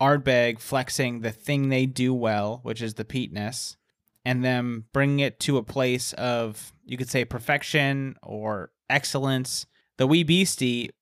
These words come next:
y-, you, I think you would consider, you know, not perfect. And that's where those more complicated things come out. And, and you're paying more money to remo-, to remove those things, which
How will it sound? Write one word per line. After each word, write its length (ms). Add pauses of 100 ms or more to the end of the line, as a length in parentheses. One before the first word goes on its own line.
(220)
y-, 80 (200)
you, 260
I 100
think 240
you 80
would 100
consider, 680 (560)
you 80
know, 240
not 260
perfect. 560 (300)
And 120
that's 220
where 140
those 500 (300)
more 300 (260)
complicated 720
things 300
come 200
out. 340 (300)
And, 220
and 180
you're 100
paying 240
more 140
money 200
to 80
remo-, 260 (100)
to 120
remove 500
those 280
things, 580 (300)
which 500